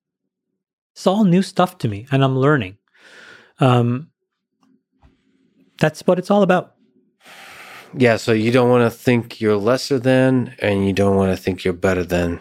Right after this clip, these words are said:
Speaker 2: 'cause those both lead you astray.
Speaker 1: I've never thought I was better than. I manifested better than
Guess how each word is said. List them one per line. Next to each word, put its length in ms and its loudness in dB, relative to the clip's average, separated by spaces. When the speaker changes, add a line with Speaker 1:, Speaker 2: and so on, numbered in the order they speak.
Speaker 2:
'cause 180 -8
those 500 -2
both 500 -6
lead 340 -10
you 120 -10
astray. 560 -10
Speaker 1:
I've 140 0
never 280 2
thought 280 0
I 80 0
was 140 -4
better 260 -8
than. 280 -16
I 120 0
manifested 880 0
better 240 0
than 400 -2